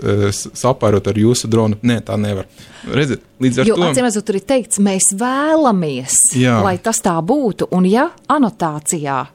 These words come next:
Speaker 2: ir šī pieļāvuma forma, mākslīgais intelekts pieļāvumu no apstiprinājuma, diemžēl, īsti neatšķir.
Speaker 1: E, jā, viņš redz tādas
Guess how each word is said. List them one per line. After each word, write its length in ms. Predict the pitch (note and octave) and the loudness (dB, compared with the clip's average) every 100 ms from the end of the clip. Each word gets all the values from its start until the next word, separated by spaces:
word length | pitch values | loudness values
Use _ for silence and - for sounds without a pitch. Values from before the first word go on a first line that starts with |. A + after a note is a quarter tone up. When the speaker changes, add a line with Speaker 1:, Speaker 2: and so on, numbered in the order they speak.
| _ | _
Speaker 2:
ir 180 | F#3+ F3+ - _ | 0 0 -4 _
šī 300 | - - F#3 | -2 0 0
pieļāvuma 720 | - C4 A3+ F#3 D#3+ D#3+ D#3+ | 0 2 2 0 0 -2 -4
forma, 800 | D3+ - A3+ A#3+ C#4 D#4 C4+ C#3+ - | -4 2 4 4 4 4 2 2 -4
mākslīgais 640 | G#3+ F#3+ - E3 E3 E3 - | -2 0 0 -2 0 2 2
intelekts 560 | A#3+ C4+ C4 A3+ - - - | 2 0 -2 -4 -4 -8 -2
pieļāvumu 800 | A3+ A3+ G#3 F3+ F3 F3 E3 D#3+ - | 0 2 2 -2 -2 -2 -4 -6 -4
no 160 | F#3 F3 E3 - - | 0 2 0 -2 -4
apstiprinājuma, 1160 | E3+ - - A3 E3 E3 D3+ D3 D3 D3 D3 | -2 -2 -2 -2 -2 -2 -2 -4 -2 -2 -4
diemžēl, 920 | D#3 D#3+ D#3 F#3 F#3 G3 A3 A#3 B3 B3+ - | -4 -4 -2 0 0 0 0 2 0 -4 -4
īsti 480 | G3+ G#3+ A3+ - G#3 | 2 2 2 2 2
neatšķir. 800 | A3+ G3 C#3+ - - B2+ G#2+ - _ - - - - | 4 2 -2 -4 -4 -6 -6 -10 _ -20 -18 -20 -4
Speaker 1:
E, 140 | C#3 C#3+ | 0 2
jā, 220 | D3 C#3+ A2 | 2 4 2
viņš 220 | D#3 E3 E3+ | 2 0 2
redz 160 | E3+ - | 0 2
tādas 220 | A2+ | 0